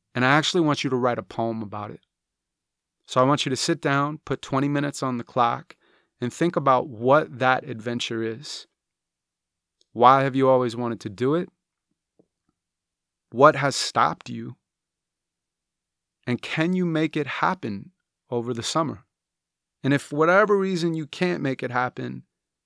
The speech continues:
then are there small things that you can do to prepare for bringing that into your life? So I want you to write a poem about it. Don't worry if you've never written a poem before.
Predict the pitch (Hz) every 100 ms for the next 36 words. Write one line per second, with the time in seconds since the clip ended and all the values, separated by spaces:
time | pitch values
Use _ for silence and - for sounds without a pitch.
0 | _ _ 135 139 143 - - 135 139 127
1 | - - 151 160 156 - 147 135 123 123
2 | 120 123 - 120 98 123 120 113 123 _
3 | _ _ _ - 123 131 - - 143 147
4 | 139 - 110 107 113 113 110 110 107 113
5 | 113 107 - 104 101 101 113 - _ _
6 | _ _ _ _ _ _ _ - 127 147
7 | 165 160 147 127 - 147 151 139 147 151
8 | 147 127 139 143 143 135 - 123 113 120
9 | 131 131 123 131 139 131 - 127 127 131
10 | - 135 135 156